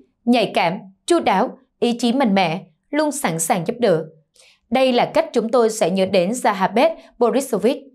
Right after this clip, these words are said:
Ông ấy đã chiến đấu trong một thời gian dài, nhưng thật không may, căn bệnh này lại trở nên nặng hơn.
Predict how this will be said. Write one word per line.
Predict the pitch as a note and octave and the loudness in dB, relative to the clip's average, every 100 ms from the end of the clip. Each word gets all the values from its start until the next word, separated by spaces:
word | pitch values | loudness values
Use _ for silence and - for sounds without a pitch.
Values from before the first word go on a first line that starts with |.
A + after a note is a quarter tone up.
| _ _ - | _ _ -4
Ông | D#4+ | -2
ấy | A#3+ A3 | 0 0
đã | B3 - | 0 -2
chiến | - G#3 A3+ | -2 -2 2
đấu | F#3+ G3+ B3+ | 2 2 0
trong | A3+ | 0
một | F#3+ E3 | 0 0
thời | G3+ E3 | 0 2
gian | F#3+ F#3 | 0 2
dài, | F#3 D#3 D3+ - _ _ | 0 0 -6 -20 _ _
nhưng | D4+ E4+ E4 | -4 -2 0
thật | A3+ | 0
không | A3 A3+ | 0 2
may, | A3 A3 G#3 - - | 2 2 -2 -14 -4
căn | A3+ G3+ | -2 2
bệnh | F#3 D3+ | 0 2
này | F#3+ E3+ D#3+ | 0 0 0
lại | G3 E3 - | -2 -4 -2
trở | G#3+ D#3 | 0 2
nên | G3+ F#3 | 0 0
nặng | D3 | -2
hơn. | F3 F#3+ G3 | 0 0 -2